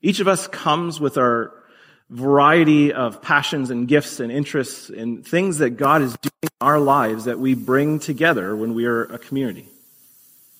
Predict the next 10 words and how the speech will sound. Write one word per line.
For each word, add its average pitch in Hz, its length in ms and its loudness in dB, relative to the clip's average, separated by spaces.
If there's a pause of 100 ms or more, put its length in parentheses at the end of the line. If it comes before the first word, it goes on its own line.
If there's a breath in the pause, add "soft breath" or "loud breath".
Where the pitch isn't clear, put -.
(120)
And 135 120 2
we 143 120 6
should 143 160 0
be 139 320 4
offering 143 580 2
that 98 380 -8 (720)
to 143 120 -6
serve 113 540 -4 (300 loud breath)
each 135 140 -10
other. 185 240 -8